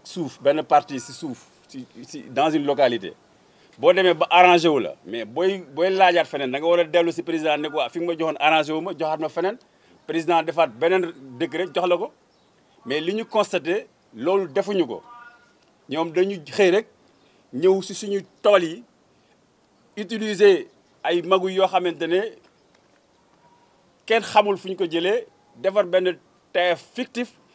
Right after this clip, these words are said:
ñëw samp si suñu tool yi naan foofu moom lañ leen di jox pour ñu, ñu tabax fa seen projet. Alors c'est un projet qui dure de dix ans. Depuis dix ans, ñu ngi xeex ak ñoom pour au moins ñoom ñu wan ñu juste rek benn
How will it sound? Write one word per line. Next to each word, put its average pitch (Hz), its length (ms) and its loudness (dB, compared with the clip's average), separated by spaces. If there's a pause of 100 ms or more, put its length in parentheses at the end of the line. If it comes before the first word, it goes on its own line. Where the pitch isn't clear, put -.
(120)
ñëw 196 400 0 (120)
samp 220 400 -2
si 185 80 -16
suñu 196 240 -6
tool 160 240 0
yi 165 60 -6
naan 160 280 -2 (260)
foofu 165 280 -2
moom 156 280 -8
lañ 147 160 -6
leen 135 160 -6
di 131 140 -10
jox 131 160 -6
pour 131 240 -14
ñu, 127 160 -8
ñu 127 120 -10
tabax 117 240 -4
fa 117 80 -14
seen 107 160 -12
projet. 92 300 -10 (720)
Alors 160 340 0
c'est 175 120 -8
un 170 80 -2
projet 165 360 -4
qui 143 120 -12
dure 139 220 -12
de 131 120 -10
dix 151 320 -10
ans. - 140 -6 (540)
Depuis 139 280 -14
dix 175 340 -6
ans, 160 200 0 (380)
ñu - 120 -6
ngi 151 100 -8
xeex 180 260 4
ak 175 100 -6
ñoom 156 240 -2
pour 160 280 -10 (500)
au 185 140 6
moins 190 280 6
ñoom 165 240 -4
ñu 175 140 -2
wan 196 220 6
ñu 143 160 -8 (760)
juste 220 360 -6
rek 208 180 2 (680)
benn 180 500 4